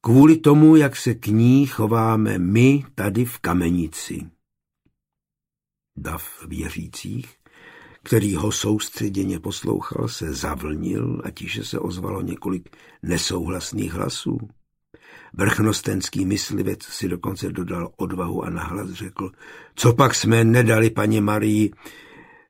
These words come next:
eh, zhotovit nádhernou sochu a nový oltář?“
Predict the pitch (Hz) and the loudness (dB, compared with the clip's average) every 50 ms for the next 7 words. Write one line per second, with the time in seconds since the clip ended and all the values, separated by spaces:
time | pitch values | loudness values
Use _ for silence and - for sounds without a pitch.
0 | - - 98 104 101 101 95 92 107 120 117 120 113 110 113 113 90 101 110 113 | -4 0 2 2 2 2 4 4 4 6 6 6 4 4 4 4 4 2 2 4
1 | 117 120 110 104 104 110 110 110 110 110 107 101 - 131 110 - - 110 107 107 | 4 4 4 4 2 2 2 4 2 2 0 0 -2 -2 -4 -2 -2 0 0 2
2 | 107 104 101 107 104 95 92 92 92 85 - 127 139 151 151 156 147 131 - - | 2 4 4 4 4 4 2 0 0 2 2 2 2 4 4 2 0 -2 -4 -10
3 | - _ | -18 _